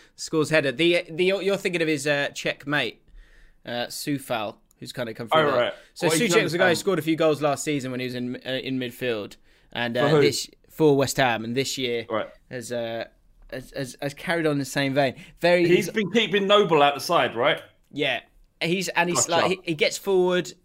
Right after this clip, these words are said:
Speaker 1: He's, uh, he's a good look, he's a
Speaker 2: I,
Speaker 1: good player.
Speaker 2: he
Speaker 1: Good
Speaker 2: played well. He
Speaker 1: F P L
Speaker 2: played
Speaker 1: asset.
Speaker 2: really well against Leicester. Really, really well. I remember now.
Speaker 1: Yeah. He's, uh, he scored against, did he score against Wolves? I feel like he's, no, he nearly scored against Wolves.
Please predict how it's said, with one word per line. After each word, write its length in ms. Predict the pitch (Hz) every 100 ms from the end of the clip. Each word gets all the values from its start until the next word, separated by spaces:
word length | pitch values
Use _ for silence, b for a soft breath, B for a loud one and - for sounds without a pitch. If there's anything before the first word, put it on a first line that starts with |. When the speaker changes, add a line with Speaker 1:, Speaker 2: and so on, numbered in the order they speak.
| -
Speaker 1:
He's, 280 | 160 147 -
uh, 280 | 160 156 -
he's 140 | 156
a 40 |
good 140 | 160 208
look, 140 | 196
he's 80 | -
a 20 |
Speaker 2:
I, 100 | 147 156
Speaker 1:
good 220 | 302 240
player. 320 | 262 277 123
Speaker 2:
he 80 | 147
Speaker 1:
Good 80 | 151
Speaker 2:
played 180 | 180 175
well. 200 | 175 170 156
He 60 |
Speaker 1:
F 20 |
P 20 | 147
L 40 |
Speaker 2:
played 100 | 185
Speaker 1:
asset. 100 | 175
Speaker 2:
really 140 | 175
well 180 | 156 160
against 300 | 143 131 117
Leicester. 420 | 135 127 - 98 98
Really, 200 | 110 104
really 180 | 107
well. 300 | 98 98 92 -
I 60 |
remember 380 | 110 110 101 92 - _
now. 200 | 101 95
Speaker 1:
Yeah. 140 | 117 107 - _
He's, 280 | 131 165 147
uh, 280 | 160 151 135 - _
he 80 | 147
scored 300 | - 202 196
against, 420 | 180 165 135 - -
did 80 | 175
he 40 |
score 180 | 185 226
against 180 | 226 214
Wolves? 160 | 220 -
I 40 | 147
feel 200 | - 208
like 100 | 160
he's, 180 | 151 -
no, 60 | 165
he 100 | 170
nearly 220 | 196 170
scored 180 | 180 156
against 160 | 139
Wolves. 340 | 131 135 135